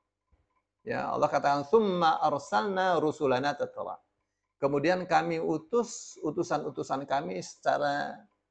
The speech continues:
eh, bergantian. Ya, generasi per generasi. Ya. "Kullama jaa ummatar rasuluha," setiap, eh, datang kepada satu umat,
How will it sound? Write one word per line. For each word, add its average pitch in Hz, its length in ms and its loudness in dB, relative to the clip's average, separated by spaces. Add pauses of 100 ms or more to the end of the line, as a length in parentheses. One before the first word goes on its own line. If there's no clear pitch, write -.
(540)
eh, 113 720 -4 (1160)
bergantian. 151 720 4 (560)
Ya, 120 320 -4 (480)
generasi 135 560 -2
per 127 160 -4
generasi. 117 560 -8 (720)
Ya. - 80 -20 (480)
"Kullama 175 560 8
jaa 202 480 10
ummatar 180 440 6
rasuluha," 139 800 0 (600)
setiap, 202 600 6 (1160)
eh, 135 480 4 (120)
datang 196 600 2
kepada 160 320 2
satu 208 400 2
umat, 151 280 0